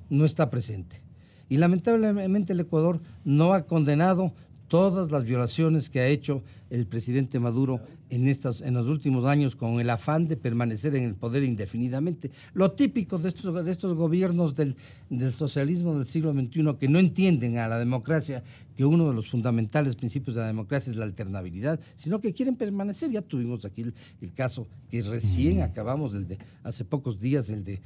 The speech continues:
Speaker 1: dejar de lado la reelección indefinida, al-, algo que es totalmente antidemocrático. Y quieren permanecer ahí.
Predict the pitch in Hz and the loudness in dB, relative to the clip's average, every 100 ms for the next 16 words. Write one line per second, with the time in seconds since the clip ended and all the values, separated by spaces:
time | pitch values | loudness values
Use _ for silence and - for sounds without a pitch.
0 | - - 92 101 131 120 123 143 131 110 | -18 -12 -8 -4 -2 -2 0 2 2 0
1 | 98 104 101 131 131 120 95 90 101 117 | -6 -8 -8 -4 -2 -2 -4 -8 -4 -4
2 | 120 107 110 - 117 101 98 113 - 101 | -4 -6 -8 -6 -6 -6 -6 -8 -8 -6
3 | 120 113 113 98 - - 139 107 92 90 | -4 -2 -4 -6 -8 -2 -2 -2 -6 -8
4 | 85 101 - - - - - - - - | -10 -10 -12 -16 -20 -20 -20 -20 -14 -6
5 | 117 107 - 170 147 127 117 107 98 120 | -6 -4 2 4 4 2 0 -2 -4 -6
6 | 104 98 87 | -6 -8 -12